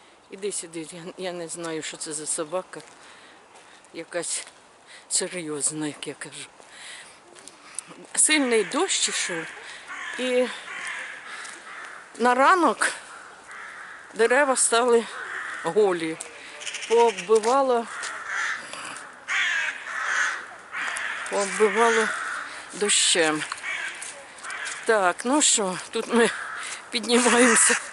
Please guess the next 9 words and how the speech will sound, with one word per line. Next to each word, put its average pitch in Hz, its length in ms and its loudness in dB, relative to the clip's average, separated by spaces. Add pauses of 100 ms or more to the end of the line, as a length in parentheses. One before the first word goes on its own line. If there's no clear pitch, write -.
(380)
по - 80 6 (640)
горбам. 226 720 6 (160)
Тут 233 180 -6
у 226 40 -2
нас 220 300 2
горби, 208 440 4 (800)
нерівна 247 680 4
поверхня. 226 720 4 (960)
Ой, 254 240 6